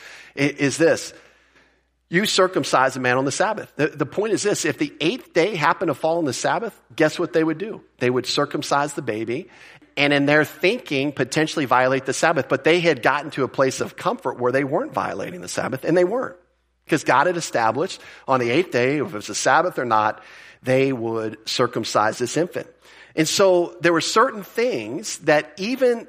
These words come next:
the Jewish religious leaders that Jesus is talking to knew that they could address on the Sabbath day without guilt that they were violating the Sabbath. Circumcision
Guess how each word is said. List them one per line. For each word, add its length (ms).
the 100
Jewish 400
religious 400
leaders 300
that 100
Jesus 460
is 140
talking 460
to 360
knew 380
that 180
they 100
could 160
address 720
on 300
the 100
Sabbath 480
day 120
without 540
guilt 300
that 160
they 80
were 100
violating 480
the 80
Sabbath. 400
Circumcision 760